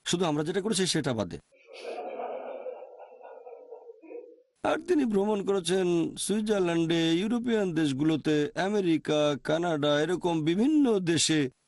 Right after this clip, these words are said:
তিনি ভ্রমণ করেছেন। তিনি প্রশ্নোত্তর পর্ব খুব পছন্দ করেন, তবে তাদের অনুষ্ঠানগুলো একটু আলাদা,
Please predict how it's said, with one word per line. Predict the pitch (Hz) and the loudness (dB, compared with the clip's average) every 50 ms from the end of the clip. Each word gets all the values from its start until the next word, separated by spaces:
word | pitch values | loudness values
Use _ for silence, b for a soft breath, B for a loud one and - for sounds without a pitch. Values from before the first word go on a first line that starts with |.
| _ _ | _ _
তিনি | - 147 143 | 0 2 2
ভ্রমণ | 139 127 147 165 175 170 151 | 4 2 2 2 2 0 0
করেছেন। | - 156 147 127 - - 117 98 - - _ _ _ _ _ - | 2 0 0 0 0 0 -2 -2 -4 -8 _ _ _ _ _ -2
তিনি | 180 170 | 0 0
প্রশ্নোত্তর | 160 - 180 151 - 233 247 269 254 247 | 0 0 -2 0 0 0 0 0 0 0
পর্ব | 247 226 220 208 | 0 0 0 -2
খুব | 147 165 | -2 -2
পছন্দ | - 170 147 139 135 123 117 | -2 -2 0 0 0 0 0
করেন, | 110 110 98 87 82 | 0 -2 -2 -4 -4
তবে | - - 220 254 147 | -2 -2 -2 0 0
তাদের | 277 233 214 202 214 | 0 0 0 0 0
অনুষ্ঠানগুলো | 196 180 175 147 - 180 208 240 320 247 | 0 0 0 0 0 0 0 2 2 0
একটু | 240 220 - | 2 2 2
আলাদা, | 208 160 147 131 117 117 120 | 0 2 2 0 0 0 -2